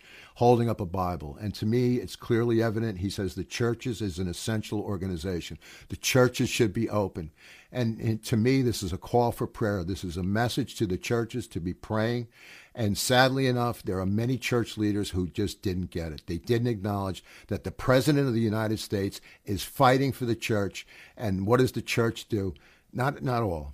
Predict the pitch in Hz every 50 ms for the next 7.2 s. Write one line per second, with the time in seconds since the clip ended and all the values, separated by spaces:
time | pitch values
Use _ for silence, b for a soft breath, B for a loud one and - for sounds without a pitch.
0 | - - 110 107 107 110 110 - - - 110 107 104 95 87 80 78 78 - 104
1 | 90 95 101 110 117 123 123 123 123 123 117 117 107 - - - 107 92 90 80
2 | - - b b b b b b b _ - 104 101 95 - - 113 107 101 101
3 | 101 - 107 101 98 104 95 98 98 98 98 98 104 123 131 131 - - 123 117
4 | 120 117 117 120 110 104 101 95 92 90 90 - - - - - 123 127 127 127
5 | 120 113 113 113 113 113 110 104 98 B B B B B B B - - 104 95
6 | 90 92 90 87 - - - - 135 117 120 - - 98 - - 90 73 62 -
7 | - - -